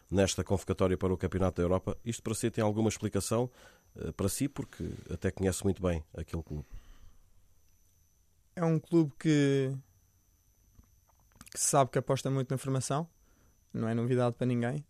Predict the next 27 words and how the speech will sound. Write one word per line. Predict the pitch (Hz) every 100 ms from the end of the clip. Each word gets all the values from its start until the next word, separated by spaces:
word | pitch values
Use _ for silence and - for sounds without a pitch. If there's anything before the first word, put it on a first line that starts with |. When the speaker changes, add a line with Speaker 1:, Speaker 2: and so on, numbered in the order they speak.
| _
Speaker 2:
Ah, | 131 123 127 123 123 -
eu | 135 135
próprio | 139 135 127
saí | - 131
dessa | 131 -
formação. | 131 135 131 - 147 165 _ _ _ _ _ _ _ _
Ahm, | 139 139 143 143 143 143 143 139 - _ _ _ _ _ _ _ _ _ _
há | 135
mais | 139 139
jogadores | 131 131 147
até | 131 139
na | 131
seleção | 127 135 - 139
que | -
são | 139
representados, | - 139 139 135 131 127 - - -
a | 139
que, | - 127 160 156 - - -
que |
se | -
foram | - 135 127
formados | - 139 127 131
no, | 135 131 131 151 - _ _ -
na |
formação | - 143 135 139
de | 135
Sporting. | - 143 147 160